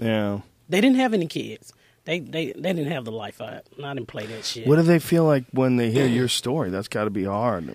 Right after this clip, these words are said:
Speaker 1: I mean, I guess you'd have to ask them, but that, that's, has to be crazy to hear that your mom went through that.
Speaker 2: Well, my daughter was there.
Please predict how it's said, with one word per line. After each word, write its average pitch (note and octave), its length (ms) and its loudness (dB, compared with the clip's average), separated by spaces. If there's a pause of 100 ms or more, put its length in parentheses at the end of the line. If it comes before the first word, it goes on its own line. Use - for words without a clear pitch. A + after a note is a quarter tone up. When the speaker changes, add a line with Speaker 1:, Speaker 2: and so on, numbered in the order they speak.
(160)
Speaker 1:
I - 20 -8
mean, G#2 160 -4
I G2 80 -4
guess G#2 160 -6
you'd G2 160 -4
have G#2 140 -6
to E2+ 80 -10
ask F#2+ 240 -8
them, G#2+ 240 -2
but F#2+ 180 -8
that, A2 240 -4
that's, G#2 380 -8 (100)
has - 240 -8
to - 80 -10
be G#2 100 -2
crazy C3 360 -2
to G2+ 80 -10
hear A#2 100 -2
that G#2+ 120 -4
your F#2 100 -4
mom G#2 300 -2
went B2 180 -2
through D#2+ 160 -8
that. C#2+ 260 -8 (360)
Speaker 2:
Well, D4+ 160 10
my D4+ 160 12
daughter D#4+ 340 10
was F3+ 240 4
there. C3+ 480 4